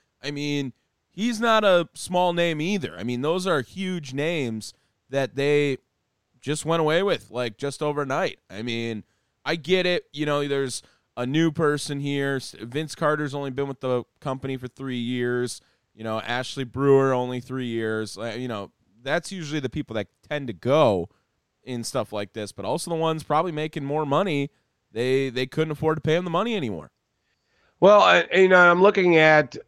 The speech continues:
Speaker 2: their T V ratings. Um, I mean, they're in a low, a pretty low spot. It's the lowest it's been since maybe, uh, last summer, um, of July. So, I, I mean, that happens. They gotta shake it up. They have to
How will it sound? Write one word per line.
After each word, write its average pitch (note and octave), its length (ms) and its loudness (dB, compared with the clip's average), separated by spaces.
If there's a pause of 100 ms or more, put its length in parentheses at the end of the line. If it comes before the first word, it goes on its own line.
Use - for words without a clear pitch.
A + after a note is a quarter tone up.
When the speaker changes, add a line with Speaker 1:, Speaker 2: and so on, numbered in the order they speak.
Speaker 2:
their C3+ 380 6
T D#3 280 -2
V D3 220 8
ratings. G2 720 4
Um, G#2+ 460 4
I C#3+ 100 4
mean, F3+ 160 8
they're F3+ 200 8
in C4 80 6
a C4+ 60 10
low, D3+ 680 8 (140)
a B2 60 2
pretty F#3+ 260 6
low A#2 260 6
spot. C#2 460 -2
It's A2 380 2
the D#3+ 100 6
lowest E3 420 8
it's D3+ 160 -6
been C#3+ 360 8
since B2+ 640 4
maybe, A#2+ 840 4 (760)
uh, F#2+ 460 6
last A2 560 4
summer, C#3 580 4 (460)
um, G2 600 2
of F#2+ 180 0
July. G#2 540 4 (520)
So, F#3 200 6
I, E3+ 300 6
I F3+ 60 4
mean, F#3+ 240 6
that G3 180 6
happens. F#3+ 460 2
They A#2+ 120 -2
gotta C#3+ 180 4
shake E3+ 300 0
it E3+ 80 2
up. C#3+ 320 6
They G#2 140 -2
have A#2 280 2
to D3+ 560 2